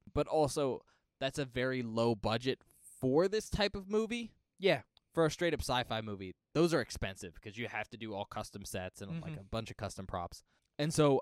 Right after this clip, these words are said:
Speaker 1: what I will say is that while a lot of stuff I think kind of can look a little cheap and a little fake,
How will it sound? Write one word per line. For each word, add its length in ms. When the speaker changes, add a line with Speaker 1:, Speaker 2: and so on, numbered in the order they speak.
Speaker 1:
what 260
I 80
will 160
say 200
is 140
that 160
while 180
a 60
lot 220
of 80
stuff 200
I 120
think 240
kind 180
of 80
can 180
look 200
a 40
little 260
cheap 360
and 100
a 40
little 200
fake, 580